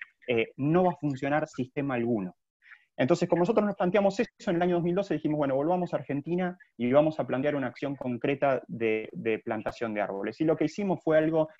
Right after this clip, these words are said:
que en ese momento tuvimos con un mes, eh, una idea bastante sencilla. Empezamos a contactar a todos los productores de árboles nativos de, de, de Argentina, desde Jujuy a Tierra del Fuego.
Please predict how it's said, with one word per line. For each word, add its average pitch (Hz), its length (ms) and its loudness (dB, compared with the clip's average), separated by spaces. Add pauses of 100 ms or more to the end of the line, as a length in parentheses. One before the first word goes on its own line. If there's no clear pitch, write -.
(100)
que 127 100 -2
en 123 120 2
ese 156 160 0
momento 180 340 0
tuvimos 131 300 -6 (260)
con 113 200 -4
un 143 100 -2
mes, 180 320 0 (320)
eh, 117 80 -2
una 151 180 2
idea 170 160 4
bastante 165 340 -2
sencilla. 135 460 -6 (600)
Empezamos 143 580 0
a 147 80 0
contactar 139 500 0
a 143 120 0
todos 165 140 0
los 147 100 -4
productores 131 420 -2
de 147 80 -2
árboles 139 220 -2
nativos 135 360 -4
de, 110 220 -4
de, 110 220 -6
de 107 440 -6
Argentina, 123 760 -2
desde 113 260 -6
Jujuy 147 380 -4
a 135 80 -2
Tierra 131 240 -4
del 117 100 -2
Fuego. 151 440 -2